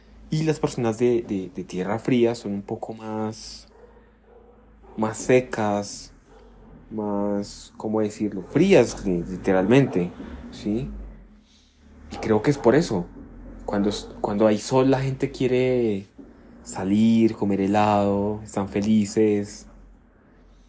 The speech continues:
Y dicen que en los países fríos como Noruega, por decirlo así, hay de-,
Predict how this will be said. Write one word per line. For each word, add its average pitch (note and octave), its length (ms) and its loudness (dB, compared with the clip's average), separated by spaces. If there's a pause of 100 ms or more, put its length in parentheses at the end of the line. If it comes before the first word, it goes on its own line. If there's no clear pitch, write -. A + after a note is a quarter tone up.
(2750)
Y G#2 140 0
dicen G#2 240 -2
que C3 60 -2
en B2+ 60 0
los C3 100 -4
países G#2+ 340 2
fríos A#2 340 6
como B2+ 300 4
Noruega, G2+ 460 2
por G2+ 140 0
decirlo F#2+ 260 -2
así, G2+ 160 -2
hay A2 160 2
de-, A2+ 180 -2